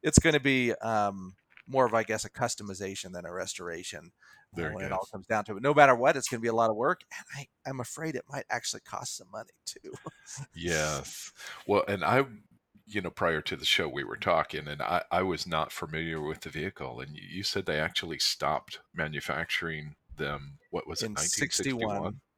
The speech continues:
Speaker 1: Yeah,
Speaker 2: Yeah.
Speaker 1: nineteen sixty-one. They're a German car. Um, and, uh, and, you know, what's interesting is I looked online and I saw a car that looked exactly like ours. I guess there are these lemon races where people find old cars, you know, in barns or wherever, and they get 'em running and then they race them.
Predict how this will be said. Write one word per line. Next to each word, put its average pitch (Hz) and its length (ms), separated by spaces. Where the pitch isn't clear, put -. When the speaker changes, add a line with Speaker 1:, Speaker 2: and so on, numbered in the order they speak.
Speaker 1:
Yeah, 90 180
Speaker 2:
Yeah. 85 100
Speaker 1:
nineteen 113 300
sixty-one. 104 440
They're 92 120
a - 40
German 131 360
car. 110 440
Um, 98 480
and, 117 320
uh, 113 100
and, 143 140
you 143 80
know, 139 100
what's 120 220
interesting 143 400
is 104 100
I 107 60
looked 147 240
online 110 420
and 98 140
I 101 100
saw 120 340
a 107 60
car 110 300
that - 100
looked 113 160
exactly 110 480
like 95 240
ours. 98 240
I 92 60
guess 113 180
there 107 80
are 104 60
these 98 240
lemon 120 420
races 95 540
where 101 140
people 110 460
find 117 420
old 120 380
cars, 107 720
you 120 120
know, 101 180
in 107 120
barns 110 480
or 110 80
wherever, 107 380
and 104 100
they 92 100
get 110 160
'em 101 140
running 104 320
and 101 160
then 101 140
they 95 100
race 113 360
them. 87 280